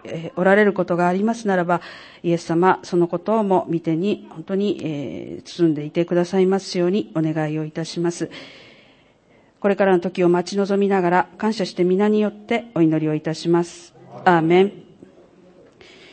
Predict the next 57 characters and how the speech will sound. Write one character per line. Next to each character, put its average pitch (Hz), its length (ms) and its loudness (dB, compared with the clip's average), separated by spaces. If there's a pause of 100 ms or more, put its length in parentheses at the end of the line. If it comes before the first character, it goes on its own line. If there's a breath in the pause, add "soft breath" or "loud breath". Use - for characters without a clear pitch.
(840 loud breath)
え 151 360 -12
ー、 - 60 -18 (1500 loud breath)
こ - 120 -6
の 208 120 2
間、 202 500 4 (400)
あ 160 100 -6
の、 147 440 -8 (320)
青 214 220 0
年 202 240 2
部 156 80 -6
の 139 180 -6 (800 loud breath)
練 185 180 0
習 190 180 -2
会 160 200 -2
が 156 80 -4
あ - 20 -4
っ 160 40 -10
た 160 140 -6
ん 160 40 -4
で 160 100 -6
す - 100 -18
け 156 120 -8
れ 151 80 -6
ど 151 100 -6
も、 156 240 -6
そ - 160 -4
の 190 80 2
時、 185 400 -6 (240 loud breath)
あ 156 100 -8
の、 147 320 -8
「イ 220 100 0
エ 277 40 6
ス 269 80 -8
様 208 220 2
っ 185 40 -2
て 170 200 -4
ど 185 120 -2
ん 240 100 -2
な 220 120 0
お 180 60 -4
方 180 260 -6
で 170 140 -4
す - 120 -16
か？」 202 200 -2
と 180 240 -2
い 151 200 -2
う、 - 120 -10 (120)
そ - 180 -6
う 185 40 0
い 170 140 2
う - 20 -2
質 175 240 -8
問 185 200 2
が 180 100 -4
さ 175 120 -6
れ 165 120 -2
て、 175 260 -2